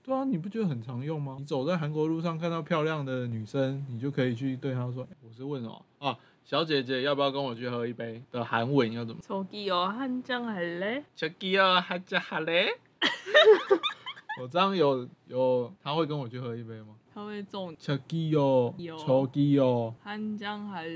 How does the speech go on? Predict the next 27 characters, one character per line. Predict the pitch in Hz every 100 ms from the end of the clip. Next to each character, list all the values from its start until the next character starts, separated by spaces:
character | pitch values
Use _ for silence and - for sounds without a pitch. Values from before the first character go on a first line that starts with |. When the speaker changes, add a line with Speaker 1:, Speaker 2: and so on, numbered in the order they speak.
| 170
Speaker 2:
래？” | 190 220 -
Speaker 1:
汉 | - 180 185
江？ | 220 247 254
为 | 226
什 | 147
么 | 127
是 |
汉 | 165 156
江？ | 127 120 110
Speaker 2:
一 | 113
杯 | 104 196 185
啊。 | 180 180 -
Speaker 1:
汉 | - 170
江 | 151 147
是 | 143 143
一 |
杯 | 131 120
哦。 | 113 104
Speaker 2:
汉 | - 240 254 247
江 | - 226 208 175 185
就 | 208
一 | 190 214 - -
杯 | 185 180
的 | 165
意 | 160 165
思， | 202 175
汉， | - 214 208